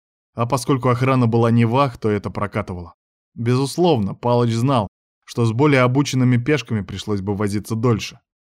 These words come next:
«Держу пари, что это последняя комната!» прокричал Серега сквозь грохот выстрелов.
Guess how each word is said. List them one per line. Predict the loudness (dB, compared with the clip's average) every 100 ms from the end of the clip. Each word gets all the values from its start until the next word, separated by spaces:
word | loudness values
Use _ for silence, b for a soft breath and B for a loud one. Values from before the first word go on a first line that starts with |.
| _ _ _ _ _
«Держу | 0 2 4 2
пари, | 2 2 4
что | 2 2
это | 2 2
последняя | 0 2 2 2 0
комната!» | 2 4 2 0 -8 _ _ -6
прокричал | -4 0 0 2 0
Серега | 2 2 2 0
сквозь | -2 -2 0
грохот | -2 -2 -4
выстрелов. | -4 -4 -6 -12 -14